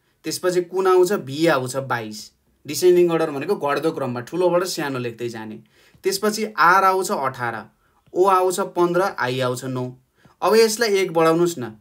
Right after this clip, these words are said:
जेड आउँछ। यसलाई एक बढाउनुहोस्, डब्लु आउँछ। यसलाई एक बढाउनुहोस्, यस आउँछ। यसलाई एक बढाउनुहोस्, पी आउँछ। यसलाई एक बढाउनुहोस्, जे आउँछ। अब यो चाहिँ न्यू प्याटर्नको क्वेसन भयो क्या, यो न्यू प्याटर्नको भयो। किनभने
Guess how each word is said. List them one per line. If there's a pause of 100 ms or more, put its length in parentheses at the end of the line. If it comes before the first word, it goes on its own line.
(160)
जेड
आउँछ। (520)
यसलाई
एक
बढाउनुहोस्,
डब्लु
आउँछ। (480)
यसलाई
एक
बढाउनुहोस्,
यस
आउँछ।
यसलाई
एक
बढाउनुहोस्,
पी
आउँछ। (460)
यसलाई
एक
बढाउनुहोस्,
जे
आउँछ।
अब
यो
चाहिँ
न्यू
प्याटर्नको
क्वेसन
भयो
क्या, (760)
यो
न्यू
प्याटर्नको
भयो।
किनभने